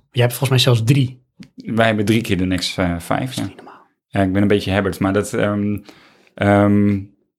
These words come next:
Speaker 2: ik heb de Nex vijf gekocht gewoon toen die, eh, uitkwam, even daarna. Want dat was dan, eh, een mooi setje. Had je twee lenzen plus, eh, het toestel.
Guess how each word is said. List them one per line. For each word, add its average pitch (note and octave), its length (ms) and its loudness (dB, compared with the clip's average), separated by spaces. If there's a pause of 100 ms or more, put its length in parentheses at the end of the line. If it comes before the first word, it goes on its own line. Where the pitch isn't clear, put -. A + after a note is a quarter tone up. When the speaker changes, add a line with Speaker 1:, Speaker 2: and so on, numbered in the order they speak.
(160)
Speaker 2:
ik - 220 -4
heb A2+ 240 2 (480)
de - 80 -4
Nex G2 240 2
vijf G2 240 0
gekocht A2 380 -4
gewoon A2+ 280 -2
toen A2+ 120 -4
die, F2+ 280 0
eh, F2 220 -4
uitkwam, G#2+ 380 -2
even G2+ 180 -2
daarna. F#2 380 0 (380)
Want F#2+ 140 -2
dat F2+ 100 0
was F#2 200 0
dan, F2+ 260 0
eh, F2+ 300 2
een F#2+ 80 2
mooi G2+ 200 4
setje. - 340 -2 (460)
Had F2+ 100 -10
je E2+ 60 -10
twee G2 200 2
lenzen F#2 340 0
plus, - 280 -6
eh, F#2 340 -4 (340)
het - 140 -14
toestel. C3 540 -4